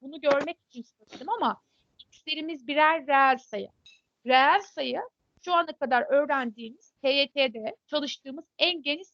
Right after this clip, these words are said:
sayı kümesi. Karmaşık sayıları anlatmadım. Şimdi karesi kendisinden küçük olan sayılar sıfır ile bir arasındaki basit kesirlerdir. Bakın tekrar edelim. Payı paydasından küçük olan sayılar A şıkkına tekabül eder.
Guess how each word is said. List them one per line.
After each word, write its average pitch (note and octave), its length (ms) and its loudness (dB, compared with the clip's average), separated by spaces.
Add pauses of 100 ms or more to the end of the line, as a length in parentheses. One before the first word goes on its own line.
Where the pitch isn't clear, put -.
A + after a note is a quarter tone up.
sayı C#4+ 180 -4
kümesi. G#3+ 440 -10 (420)
Karmaşık C4+ 400 -2
sayıları A#3 380 -6
anlatmadım. B3 680 -6 (640)
Şimdi C#4 120 -14
karesi E4+ 480 -6
kendisinden F4 680 -4
küçük - 480 -18
olan C4 300 -4 (120)
sayılar C#4 320 -2 (360)
sıfır E4 400 -2
ile B3 300 -2
bir F#4 100 -2
arasındaki C#4+ 500 -4 (180)
basit C#4+ 320 -4
kesirlerdir. G#3+ 760 0 (240)
Bakın B3 200 -14
tekrar C4+ 440 2
edelim. A3 320 -2 (500)
Payı D4 320 4
paydasından C4 760 -2
küçük - 360 -14
olan A#3 220 -2
sayılar D#4+ 580 0 (360)
A E4+ 220 10
şıkkına C4+ 420 -8
tekabül A3 540 0
eder. - 420 -8